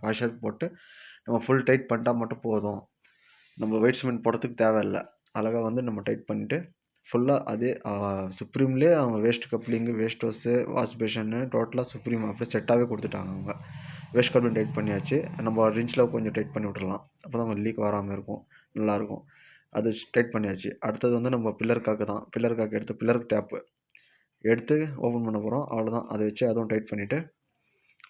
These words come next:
பாருங்க, லூஸ் பண்ணியாச்சு. அது வே-, அது, அதுக்கு, அதுக்கு வாஷர், லப்பர் கரெக்டா போடுங்க. அப்பதான் அது லூஸ் ஆகாம, ஆடாம இருக்கும். மேலே கீழே போட்டு டைட் பண்ணிட்டு,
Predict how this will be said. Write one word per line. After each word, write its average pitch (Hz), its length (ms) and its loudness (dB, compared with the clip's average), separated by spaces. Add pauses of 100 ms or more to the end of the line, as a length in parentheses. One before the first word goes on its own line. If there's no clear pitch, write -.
பாருங்க, 107 400 -2
லூஸ் 117 360 -4
பண்ணியாச்சு. 110 400 -2 (800)
அது 110 200 -2
வே-, 107 460 0
அது, 110 200 -4
அதுக்கு, 113 240 -2
அதுக்கு 110 380 -2
வாஷர், 135 380 2
லப்பர் 120 340 4
கரெக்டா 120 420 -2
போடுங்க. 110 340 0
அப்பதான் 120 280 0
அது 113 180 0
லூஸ் 120 140 -2
ஆகாம, 113 280 2
ஆடாம 110 380 2
இருக்கும். 95 380 -6 (520)
மேலே 120 320 2
கீழே 117 220 0
போட்டு 113 280 -6
டைட் 110 240 -2
பண்ணிட்டு, 107 340 -4